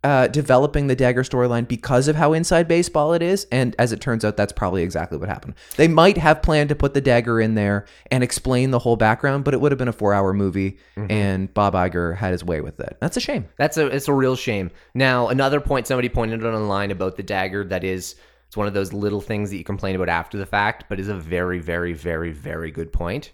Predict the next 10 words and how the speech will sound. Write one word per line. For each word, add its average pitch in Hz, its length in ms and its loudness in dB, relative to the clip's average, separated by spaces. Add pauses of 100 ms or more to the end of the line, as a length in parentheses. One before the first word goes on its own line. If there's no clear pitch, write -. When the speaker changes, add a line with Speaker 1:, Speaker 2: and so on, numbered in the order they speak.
Speaker 1:
Mm-hmm. 107 220 -2 (120)
Speaker 2:
is 90 520 -2 (1000)
you're 117 140 -6
telling 120 280 -2
me 117 100 -4
this 104 200 -8 (140)
ancient 143 460 -4
Sith - 360 -4
dagger 87 560 -4 (920)
is 95 360 -8